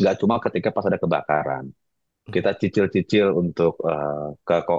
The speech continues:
orang-orang terdekat untuk lebih aware sama isu ini. Karena dari riset kami, kelihatan betul kalau misalnya isu ini cukup berjarak sama masyarakat.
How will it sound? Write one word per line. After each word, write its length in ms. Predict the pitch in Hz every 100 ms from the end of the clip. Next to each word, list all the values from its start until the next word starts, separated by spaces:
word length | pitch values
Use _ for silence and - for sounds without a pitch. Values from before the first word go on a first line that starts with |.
| 92
orang-orang 460 | 85 82 82 82 85
terdekat 480 | 80 - - 85 -
untuk 240 | 80 76 80
lebih 200 | 76 -
aware 400 | 80 90 92 92
sama 400 | - 76 73 69
isu 220 | 78 - 65 76
ini. 160 | 76 73
Karena 320 | 76 82 90 82
dari 240 | 80 76
riset 240 | 98 69
kami, 480 | 71 69 95 135 143 _ _ _ _
kelihatan 320 | 78 76 80 80
betul 400 | 82 113 110 95
kalau 160 | 82
misalnya 560 | 73 73 73 73 90 -
isu 240 | 87 - 78
ini 160 | 95 -
cukup 240 | - -
berjarak 560 | - 73 71 76 80 - _ _ -
sama 240 | 71 71
masyarakat. 600 | - 69 65 65 - 65